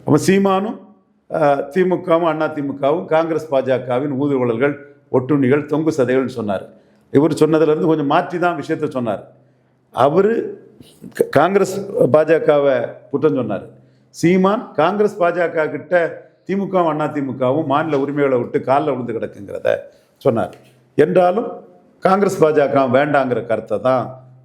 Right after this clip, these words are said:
ஐயா எடப்பாடி பழனிசாமி முன் வச்சாரு, சீமான் முன் வச்சாரு. இன்னைக்கு பாஜக கூட கை குலுக்கிட்டாரா இல்லையா எடப்பாடி பழனிசாமி? அப்போ எடப்பாடி பழனிசாமி கொள்கையற்ற ஒரு, அ, மனிதராட்டும்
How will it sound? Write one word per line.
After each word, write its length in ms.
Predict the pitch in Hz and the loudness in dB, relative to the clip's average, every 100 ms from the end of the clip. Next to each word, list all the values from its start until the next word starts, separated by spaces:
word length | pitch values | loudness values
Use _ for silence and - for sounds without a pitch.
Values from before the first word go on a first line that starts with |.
| _ - | _ -2
ஐயா 240 | 123 123 | 2 4
எடப்பாடி 300 | 131 135 127 | 2 0 -2
பழனிசாமி 560 | 123 135 131 127 123 113 | -2 -6 -4 -4 -4 -6
முன் 240 | 110 104 | -6 -8
வச்சாரு, 340 | - 110 151 | -2 -2 -2
சீமான் 500 | 170 - 127 120 110 | -6 -2 0 0 -2
முன் 140 | 101 95 | -6 -8
வச்சாரு. 260 | - - - _ _ _ - | -10 -14 -14 _ _ _ 2
இன்னைக்கு 540 | 160 170 170 156 117 | 2 2 0 0 2
பாஜக 480 | 139 - 160 - 135 | 2 2 0 0 -4
கூட 200 | 123 127 | -2 -4
கை 200 | 127 135 131 | -2 -2 -2
குலுக்கிட்டாரா 500 | 120 123 127 131 131 | -6 -2 0 2 0
இல்லையா 220 | 110 110 | -2 -4
எடப்பாடி 300 | - 104 98 | -4 -8 -10
பழனிசாமி? 500 | 101 98 - 95 95 - _ _ | -12 -16 -12 -12 -12 -18 _ _
அப்போ 180 | - 160 | -4 0
எடப்பாடி 340 | 165 175 190 170 | 0 2 0 0
பழனிசாமி 560 | 170 147 165 160 185 | -6 -4 -2 -4 -2
கொள்கையற்ற 540 | 175 175 185 170 170 151 | -4 0 0 0 0 0
ஒரு, 420 | 139 127 139 - _ - | -2 -6 -10 -20 _ -2
அ, 140 | 127 | -2
மனிதராட்டும் 680 | 127 147 139 127 113 160 160 | 0 0 0 0 -2 -4 -6